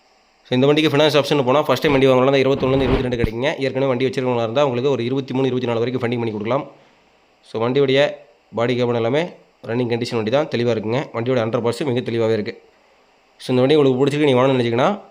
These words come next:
டிஸ்பிளேல தெரியும் நம்பர் தொடர்பு கொண்டு இந்த வண்டியை நீ வாங்கிக்கலாம். வண்டி அண்டர் பார்ட்ஸ் மிக தெளிவாக இருக்கு நண்பர்களே. நேர்ல வந்து வண்டியை ஓட்டி பாருங்க, கட்டாயமா உங்களுக்கு மனசுக்கு பிடிக்கும்.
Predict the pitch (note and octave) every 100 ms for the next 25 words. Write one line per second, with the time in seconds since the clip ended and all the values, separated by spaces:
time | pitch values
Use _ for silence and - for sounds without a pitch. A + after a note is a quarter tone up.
0 | _ _ _ _ - C3 B2 D3 B2+ A#2
1 | A#2 A2+ A2+ A#2 A#2+ A2 A#2 A2+ A2 A2+
2 | D3+ - - _ _ - B2+ D3+ F3+ -
3 | - B2+ C#3+ D3+ D#3 C3 D#3 D#3 C#3 B2+
4 | A#2+ A2+ A#2+ F3 B2 C3 C3+ C3 C3+ B2
5 | B2 C3+ C3 A#2+ A#2+ F3+ - - _ -
6 | A2+ B2 B2+ A2 A2 A2+ G#2+ G#2+ G#2